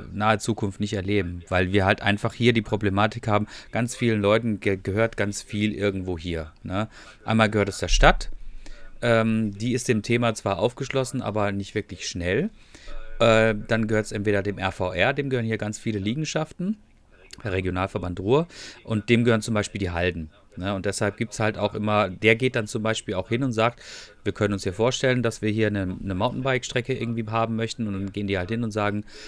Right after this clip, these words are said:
welcher Verein könnte sich denn als Träger quasi zur Verfügung stellen, so wie der F R C, ne? In, äh, in Ho-, auf Hoppenbruch.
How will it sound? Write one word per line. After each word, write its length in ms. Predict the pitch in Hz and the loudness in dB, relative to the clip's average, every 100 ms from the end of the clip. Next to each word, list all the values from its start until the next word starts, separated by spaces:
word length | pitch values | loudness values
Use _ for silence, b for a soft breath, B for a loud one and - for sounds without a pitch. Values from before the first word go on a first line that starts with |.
| B | B
welcher 360 | - 107 110 113 | 4 6 8 4
Verein 360 | - 98 101 110 | 0 4 8 8
könnte 240 | 110 104 | 8 6
sich 140 | 104 | 2
denn 200 | - 104 | 0 0
als 200 | - - | 0 -2
Träger 340 | - 101 95 87 | 0 2 2 0
quasi 300 | - 90 85 | 0 -4 -4
zur 140 | 92 | -6
Verfügung 380 | - 87 98 90 | -6 -6 -4 -4
stellen, 280 | - 85 85 | -6 -8 -6
so 160 | 95 | -2
wie 60 | 101 | 2
der 160 | 101 87 | 2 0
F 120 | - | -4
R 120 | 90 | -4
C, 320 | - 85 76 - b b - | -2 -4 -4 -8 b b -14
ne? 280 | 90 92 117 B B B - - | -6 -4 -4 B B B -10 -2
In, 200 | 98 92 | 0 0
äh, 440 | 90 90 87 90 | 0 0 2 0
in 120 | 85 | 2
Ho-, 60 | 90 | 0
auf 220 | 98 - | -2 -2
Hoppenbruch. 500 | 98 90 82 82 - | -2 -2 -6 -8 -10